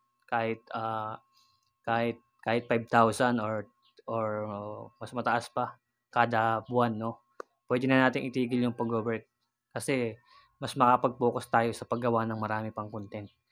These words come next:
Pero minsan talaga kapag ka ganitong sistema natin na nag-work tayo tapos nag-vlog tayo, sobrang hirap, sobrang hirap niyang i-handle. Tapos yung family pa natin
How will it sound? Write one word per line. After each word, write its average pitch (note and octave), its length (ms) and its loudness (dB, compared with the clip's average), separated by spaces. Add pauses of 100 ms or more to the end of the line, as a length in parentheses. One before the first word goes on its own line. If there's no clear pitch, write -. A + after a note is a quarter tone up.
(240)
Pero C3 320 8
minsan C3+ 400 2
talaga B2+ 320 4
kapag A#2+ 320 -6
ka A#2 240 0
ganitong B2 400 0
sistema C3 400 -6
natin B2 480 -4
na A2 80 -6 (880)
nag-work C3+ 480 4
tayo D3 240 6
tapos B2 320 -2
nag-vlog B2 400 -2
tayo, A2+ 400 0
sobrang B2 480 -4
hirap, B2 480 0
sobrang B2+ 320 -4
hirap A#2+ 320 -2
niyang B2+ 160 -10
i-handle. A2+ 720 -6
Tapos - 480 -4
yung A2+ 240 -6
family A#2+ 400 0
pa A#2+ 80 -2
natin A#2+ 480 -6